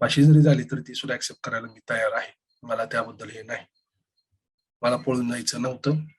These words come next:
आणि मी पळून जाणार नाही. मला तशा गोष्टी करायच्या नाहीत. मी काही गोष्टी मॅनेज करायचा प्रयत्न करायचा बघत होतो, पण त्या थोड्याच्या वेळेमध्ये मला जो एवढा वेळ पाहिजे होता तीन चार दिवसात, त्याच्या आतमध्ये सगळ्या गोष्टींचा बोबाटाव झाला.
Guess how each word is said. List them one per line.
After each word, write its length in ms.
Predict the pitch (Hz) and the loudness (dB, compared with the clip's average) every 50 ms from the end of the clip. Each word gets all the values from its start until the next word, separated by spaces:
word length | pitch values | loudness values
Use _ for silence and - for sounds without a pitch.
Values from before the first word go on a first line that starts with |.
| _ _ - | _ _ -18
आणि 100 | 110 117 | -12 -10
मी 80 | 120 120 | -10 -10
पळून 300 | 117 - 123 120 123 120 | -10 -10 -12 -10 -10 -4
जाणार 280 | 123 120 113 117 113 117 | -4 -4 -2 -2 -4 -2
नाही. 260 | 127 127 127 - - _ _ _ _ _ _ _ _ _ _ _ _ _ _ _ _ _ _ - | -2 -2 -2 -4 -6 _ _ _ _ _ _ _ _ _ _ _ _ _ _ _ _ _ _ -4
मला 120 | 110 117 117 | -4 -4 -2
तशा 200 | 123 117 - 127 | -2 -4 -4 -4
गोष्टी 280 | 117 120 117 - - 117 | -6 -8 -8 -10 -10 -4
करायच्या 380 | - 120 113 117 107 - - | -2 -2 -2 -2 -4 -6 -8
नाहीत. 220 | 113 120 123 120 - - _ | -6 -8 -8 -8 -10 -12 _
मी 200 | 156 131 117 - - | -8 -8 -8 -4 0
काही 180 | - 131 147 160 | 4 6 6 8
गोष्टी 300 | 165 180 160 156 - 175 | 8 6 6 4 4 4
मॅनेज 300 | 165 151 143 147 143 - | 6 6 6 6 4 4
करायचा 280 | - 165 151 139 139 135 | 2 2 2 2 2 -2
प्रयत्न 340 | - - 139 135 - - | -2 -2 -2 -2 -2 -8
करायचा 440 | 127 - 127 127 127 - - - - _ | -8 -4 -2 -2 -2 -4 -10 -18 -12 _
बघत 240 | 135 127 123 92 - - | -8 -8 -8 -10 -4 -4
होतो, 180 | 156 156 117 - - _ _ _ _ _ _ _ _ _ _ _ _ _ - | -4 -4 -4 -8 -12 _ _ _ _ _ _ _ _ _ _ _ _ _ -14
पण 120 | 135 123 - - - | -14 -14 -12 0 2
त्या 100 | 151 151 151 - - - | 2 2 2 0 -6 0
थोड्याच्या 440 | - 165 156 160 160 156 - 190 | 4 6 8 8 6 6 4 4
वेळेमध्ये 500 | 180 175 175 170 165 160 156 160 147 131 | 6 6 6 6 6 6 6 6 6 4
मला 240 | 120 120 120 123 131 | 2 -2 -2 -2 -2
जो 160 | 131 135 143 139 139 | 2 2 4 4 4
एवढा 240 | 139 139 135 135 135 131 | 4 4 2 0 0 0
वेळ 120 | 139 139 139 | 0 -2 0
पाहिजे 280 | - 147 139 127 123 | 0 -2 -2 -2 -4
होता 180 | 131 123 120 _ _ _ | -10 -16 -18 _ _ _
तीन 80 | _ | _
चार 160 | _ - 117 | _ -18 -18
दिवसात, 300 | 113 - _ - - - _ - | -18 -14 _ -16 -16 -16 _ -10
त्याच्या 240 | 123 123 143 135 | -4 0 4 4
आतमध्ये 360 | 135 135 - 160 151 147 151 151 | 4 4 6 6 6 6 6 4
सगळ्या 280 | - 165 151 151 147 | 4 4 4 4 4
गोष्टींचा 380 | 139 143 139 - 143 127 143 139 | 2 0 -2 -4 -8 -4 -2 0
बोबाटाव 420 | 143 143 131 127 120 - 127 131 | 0 2 0 0 -4 -8 -8 -8
झाला. 220 | 127 131 117 107 | -6 -6 -8 -8